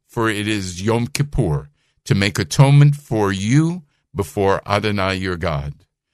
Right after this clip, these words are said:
For anyone who does not deny himself on that day must be cut off from his people.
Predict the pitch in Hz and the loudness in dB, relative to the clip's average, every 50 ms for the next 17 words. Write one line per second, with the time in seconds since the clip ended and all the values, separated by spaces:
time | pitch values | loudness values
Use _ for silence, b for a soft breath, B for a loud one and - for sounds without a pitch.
0 | _ _ _ _ _ _ _ 120 104 - - 127 143 170 170 170 160 151 151 156 | _ _ _ _ _ _ _ 0 0 0 4 4 4 4 4 2 2 4 4 4
1 | 160 160 156 143 139 147 123 113 101 92 92 110 120 143 156 156 143 139 131 139 | 4 4 4 4 4 2 0 0 -4 -2 0 2 2 4 2 2 0 0 2 4
2 | 139 131 127 131 139 143 147 135 120 120 120 123 120 131 147 151 147 147 139 127 | 4 4 4 2 2 0 -4 -8 -8 -6 -2 0 2 2 2 4 4 6 4 4
3 | 113 104 98 90 - - - 101 80 80 78 76 - 76 - - 101 101 104 95 | 4 0 -4 -6 -6 -6 -4 -4 -4 -4 -4 -6 -8 -12 -6 -2 -2 0 0 0
4 | 98 104 110 120 - _ 127 123 117 92 73 73 71 76 82 95 98 - - - | 0 0 0 -2 -2 _ -2 0 0 0 -2 -2 -2 -2 -4 -4 -4 -6 -8 -8
5 | - 95 78 - - 110 98 95 90 90 90 - - - 95 87 90 87 92 92 | -10 -10 -10 -4 -4 -2 0 0 0 0 -2 -4 -8 -6 -6 -4 -4 -6 -6 -6
6 | - - - - - 120 131 - - - 139 - | -8 -10 -4 -4 -4 -4 -4 -6 -10 -10 -10 -12